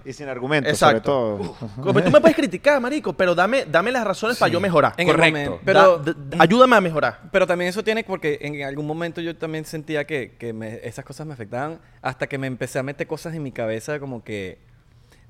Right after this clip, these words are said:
Speaker 3: Como que, por ejemplo, críticas de gente que no ha construido nada.
Speaker 4: Sí.
Speaker 3: He aprendido a como a, a como que tengo una barrera, tengo como un, como un escudo.
Speaker 4: Sí.
Speaker 3: Como que, marico, me, me puedes criticar, pero te, si no has construido nada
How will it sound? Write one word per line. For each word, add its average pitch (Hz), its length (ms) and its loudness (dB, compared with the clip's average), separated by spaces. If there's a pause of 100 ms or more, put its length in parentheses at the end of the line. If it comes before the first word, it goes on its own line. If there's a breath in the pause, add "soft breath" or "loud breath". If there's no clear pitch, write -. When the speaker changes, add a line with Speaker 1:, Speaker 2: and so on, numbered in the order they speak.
Speaker 3:
Como 139 240 -4
que, - 240 -8
por 147 100 -6
ejemplo, 143 680 -4 (160)
críticas 190 540 -4
de 156 100 -8
gente 147 200 -8
que 180 80 -10
no 143 60 -8
ha 127 40 -14
construido 160 420 -8
nada. 135 280 -2
Speaker 4:
Sí. 120 200 0
Speaker 3:
He 139 80 4
aprendido 160 640 -2
a 135 140 -8
como 117 240 -10
a, 98 220 -10 (600)
a 127 120 -8
como 120 220 -10
que 117 120 -8
tengo 127 260 -8
una 160 460 -8
barrera, 113 400 -2
tengo 104 200 -12
como 131 180 -8
un, 117 120 -10
como 104 220 -12
un 110 160 -12
escudo. 117 480 -12
Speaker 4:
Sí. 107 260 -4 (140)
Speaker 3:
Como 131 140 -8
que, 135 100 -8
marico, 143 280 -6
me, 117 80 -10 (100)
me 127 80 -6
puedes 147 180 -4
criticar, 160 400 -4
pero 117 240 -10
te, 127 140 -10 (100)
si - 120 -16
no 147 80 -8
has - 40 -16
construido 185 480 -4
nada 143 380 -6